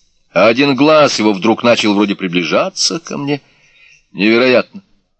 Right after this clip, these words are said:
Самостоятельно, едва ли не выкатываясь из глазницы. От неожиданности... я взглядом онемело впился в это феноменальное самодвигающееся око. Не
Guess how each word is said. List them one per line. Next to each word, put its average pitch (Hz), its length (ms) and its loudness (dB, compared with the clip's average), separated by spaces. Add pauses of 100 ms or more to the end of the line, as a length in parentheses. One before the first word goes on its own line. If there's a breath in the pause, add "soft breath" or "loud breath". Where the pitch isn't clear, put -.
(100)
Самостоятельно, 95 1160 -6
едва 82 380 -4
ли 107 120 -4
не 85 180 -4
выкатываясь 82 800 -8
из 82 140 -10
глазницы. 82 640 -6 (1040)
От - 240 -6
неожиданности... 82 920 -6 (400)
я 87 400 -2
взглядом 82 800 -2
онемело 95 580 0
впился - 720 -4
в 98 40 -4
это 92 240 -6
феноменальное 101 1080 -2
самодвигающееся 92 1500 -4
око. - 460 -4 (220 loud breath)
Не 98 320 0